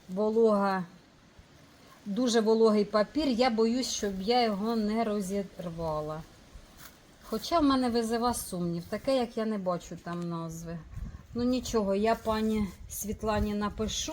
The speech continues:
і я думаю, я з усім розберуся. Теж кущик компактненький.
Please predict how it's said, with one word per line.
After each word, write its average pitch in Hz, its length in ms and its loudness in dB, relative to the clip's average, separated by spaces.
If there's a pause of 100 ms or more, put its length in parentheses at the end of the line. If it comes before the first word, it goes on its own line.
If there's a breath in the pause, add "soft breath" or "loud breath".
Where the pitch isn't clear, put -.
і 214 120 -4
я 214 140 0
думаю, 220 380 0
я 202 220 2
з 190 80 -4
усім 277 400 0
розберуся. 202 840 -2 (440 loud breath)
Теж 233 260 6
кущик 311 520 -2
компактненький. 175 1160 0